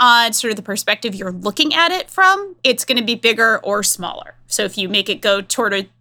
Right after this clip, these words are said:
the end of a room, for example, like a really big room, it looks really big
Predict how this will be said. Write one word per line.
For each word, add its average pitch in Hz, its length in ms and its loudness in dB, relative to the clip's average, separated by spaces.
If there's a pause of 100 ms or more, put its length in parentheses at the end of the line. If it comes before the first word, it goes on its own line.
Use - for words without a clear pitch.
the - 140 0
end 339 200 4
of 311 80 0
a 339 80 2
room, 247 640 0
for 254 120 -2
example, 214 380 -4
like 208 160 0
a 185 60 -2
really 196 260 -2
big 208 300 0
room, 185 300 -6 (260)
it 370 160 0
looks 330 260 0
really 262 240 2
big 254 560 2